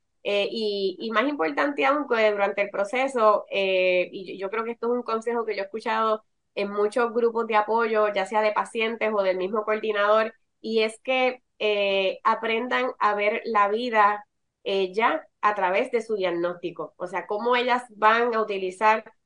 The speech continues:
su diagnóstico para rediseñar su vida. Eh, y yo creo que eso ha sido, o, es un tema que siempre se toca en todos los grupos de apoyo, porque, eh, no vale la pena, ¿verdad?, ir a un grupo de apoyo si sigues con la mentalidad de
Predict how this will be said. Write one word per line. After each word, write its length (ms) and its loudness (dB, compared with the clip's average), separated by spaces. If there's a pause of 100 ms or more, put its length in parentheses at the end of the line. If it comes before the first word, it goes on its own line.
su 180 -4
diagnóstico 680 -2
para 240 4
rediseñar 1000 -2
su 240 0
vida. 340 -2 (340)
Eh, 240 0
y 120 -4
yo 100 4
creo 140 0
que 80 -2
eso 120 -2
ha 40 -6
sido, 400 2
o, 200 -2
es 240 -2
un 300 0
tema 360 2
que 120 -4
siempre 480 -2
se 140 -4
toca 440 2
en 360 -4
todos 260 2
los 140 0
grupos 260 -4
de 80 -2
apoyo, 480 2
porque, 540 0 (320)
eh, 540 2
no 260 2
vale 180 6
la 140 4
pena, 580 0 (220)
¿verdad?, 420 0
ir 140 2
a 20 6
un 80 2
grupo 260 -2
de 60 2
apoyo 540 2
si 420 -6
sigues 300 -4
con 100 -4
la 80 -2
mentalidad 580 2
de 240 4